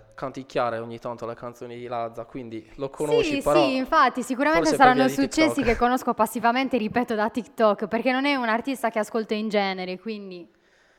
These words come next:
Speaker 1: Invece altra artista del momento, Ercomi, lo vedremo esibirsi dopo il, comunque il suo tour primaverile di grande successo,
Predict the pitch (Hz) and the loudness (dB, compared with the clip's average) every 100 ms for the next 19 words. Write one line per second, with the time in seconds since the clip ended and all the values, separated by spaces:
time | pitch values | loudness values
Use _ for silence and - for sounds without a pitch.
0 | _ 143 165 - 156 160 143 143 - 147 | _ -4 -4 0 -2 -2 -2 -4 -10 -12
1 | - 127 123 127 135 147 135 135 135 131 | -2 0 0 -2 -6 -4 -4 -6 -4 -6
2 | 151 143 - 196 190 135 123 135 131 127 | -6 -8 -4 -4 -2 -6 -4 -4 -4 -8
3 | 131 131 131 123 120 117 - _ _ _ | -12 -10 -10 -10 -14 -16 -18 _ _ _
4 | _ _ _ _ _ _ 160 160 156 - | _ _ _ _ _ _ -2 0 -2 -4
5 | 170 175 143 135 170 156 180 160 151 139 | -4 -4 -6 -8 -8 -10 -8 -6 -4 -4
6 | 135 151 139 127 120 120 120 117 127 135 | -4 -4 -6 -4 -4 -6 -10 -8 -6 -6
7 | 123 - 175 143 131 - 123 | -8 -12 -4 0 0 -2 -8